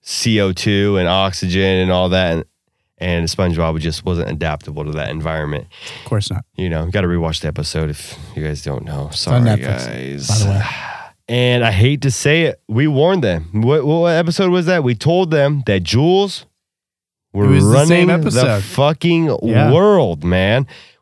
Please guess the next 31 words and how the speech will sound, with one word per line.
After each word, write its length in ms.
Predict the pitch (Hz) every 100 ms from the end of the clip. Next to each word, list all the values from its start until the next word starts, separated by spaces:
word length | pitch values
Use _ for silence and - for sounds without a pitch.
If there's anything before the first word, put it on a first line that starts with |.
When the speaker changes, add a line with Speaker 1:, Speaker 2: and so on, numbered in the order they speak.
| _ _ _ _ _ _ _ _ -
Speaker 2:
The 100 | 120
Fall. 100 | 117
Speaker 1:
Recently, 580 | 208 123 131 127 120 104 87 - -
new 180 | 139 175
information 520 | 170 147 143 123 120
came 200 | 120 107
out. 240 | 95 87
The 180 | 110 110
F 260 | 147 175 -
D 240 | 160 143
A, 300 | 110 107 120 113 - _ _ _ _ _
whoa, 440 | 85 98 87 65 50 76 - -
hard 200 | 101 104
scroll. 340 | - 76 76 80 - _ _ -
The 200 | 123 147
F 220 | 170 -
D 260 | 175 143
A 340 | 117 101 98 101 -
warned 840 | 98 98 123 175 196 196 190 170 156 _ _ -
the 160 | 101 110
leading 400 | 120 156 147 131
e-cig 600 | 131 165 156 - 151 131
manufacturer, 800 | 127 131 110 117 107 98 104 95
A 160 | 117 123
K 320 | 123 117 113
A 40 |
Juul, 320 | 101 98 95 95
about 240 | 92 90
its 140 | 87
marketing 440 | 98 87 85 90 82
practices. 760 | 85 76 - - - - -